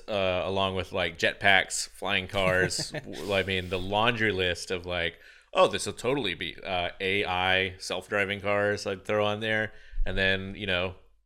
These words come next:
Speaker 1: augmented reality, virtual reality. You, you, you can,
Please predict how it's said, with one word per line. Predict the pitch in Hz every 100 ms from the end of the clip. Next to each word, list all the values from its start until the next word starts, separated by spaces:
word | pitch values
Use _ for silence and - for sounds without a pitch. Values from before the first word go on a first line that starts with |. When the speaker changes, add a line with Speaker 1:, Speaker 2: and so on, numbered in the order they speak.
| -
Speaker 1:
augmented | 101 101 107 104 107
reality, | 107 104 101 107 101
virtual | 107 123 113
reality. | 90 85 85 85 87
You, | 92 87 -
you, | 98 - - -
you | 117 113
can, | - - 131 160 113 101 120